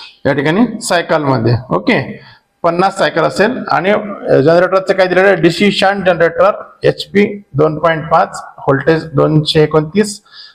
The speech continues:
किंवा दोनशे तीस आपण म्हटलं तरी चालेल, आरपीएम चौदाशे चाळीस, बारा अँपिअर आणि फेज एक. ओके, आता याची, अ, आतलं आपण बघू या ठिकाणी कनेक्शन कसं दिलंय, की या ठिकाणी बघा थ्री फेजचं दिलेलं आहे ना मोटर, तर आपल्याला थ्री फेजचं कनेक्शन दिलं आर, वाय आणि बी.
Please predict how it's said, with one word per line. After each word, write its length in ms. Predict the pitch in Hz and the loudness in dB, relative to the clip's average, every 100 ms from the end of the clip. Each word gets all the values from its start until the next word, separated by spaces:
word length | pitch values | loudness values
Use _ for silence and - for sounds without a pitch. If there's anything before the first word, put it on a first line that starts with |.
| _ | _
किंवा 120 | - | 0
दोनशे 280 | 226 190 196 185 | 4 2 2 2
तीस 120 | 175 | 2
आपण 180 | 170 165 | 2 2
म्हटलं 260 | 160 143 151 | 0 2 2
तरी 120 | 151 | 2
चालेल, 340 | 156 147 185 | 2 2 2
आरपीएम 440 | - 139 147 160 156 | 2 0 2 0 2
चौदाशे 320 | 151 151 156 | 2 4 4
चाळीस, 380 | 151 151 220 - _ _ - _ _ _ - | 2 0 -2 -6 _ _ -20 _ _ _ -4
बारा 320 | 127 147 165 156 | 0 2 2 0
अँपिअर 320 | 147 170 170 | 0 2 4
आणि 240 | 156 185 262 - - | 4 2 0 -4 0
फेज 240 | 190 233 - - | 0 0 -6 -4
एक. 220 | 170 165 170 - - - | -2 -4 -8 -10 -6 -4
ओके, 260 | 196 254 160 - - - - - | 0 0 0 -6 -14 -20 -12 -4
आता 200 | 165 214 | 0 2
याची, 380 | 208 196 226 233 | 0 2 2 2
अ, 300 | - - 151 156 156 156 - | 0 -2 0 2 0 0 0
आतलं 380 | 156 160 185 | 0 4 4
आपण 260 | 185 185 190 | 4 2 0
बघू 200 | 175 160 | 2 4
या 100 | 170 | 2
ठिकाणी 320 | 160 151 170 | 2 0 -2
कनेक्शन 420 | 170 165 151 - | -2 -2 -2 -4
कसं 240 | 160 160 151 | -2 0 2
दिलंय, 240 | 147 160 | 2 2
की 120 | 165 | 2
या 100 | 165 | 0
ठिकाणी 260 | 160 165 170 | 2 0 0
बघा 200 | 196 175 - - | 0 -2 -4 -2
थ्री 100 | 160 | 0
फेजचं 320 | 165 160 165 | 0 0 2
दिलेलं 240 | 156 143 | 4 4
आहे 80 | 190 | 2
ना 60 | 359 | 2
मोटर, 300 | 208 - 123 110 - - - - | 0 0 -4 -6 -18 -20 -20 -6
तर 40 | 156 | -4
आपल्याला 280 | - 175 185 | 2 2 4
थ्री 180 | 170 | 2
फेजचं 260 | 165 170 165 | 2 2 0
कनेक्शन 280 | 165 160 170 | 0 2 4
दिलं 220 | 165 165 | 6 4
आर, 300 | 143 143 151 | 4 2 2
वाय 200 | 147 147 | 0 2
आणि 200 | 147 143 | 2 0
बी. 200 | 135 170 | 2 0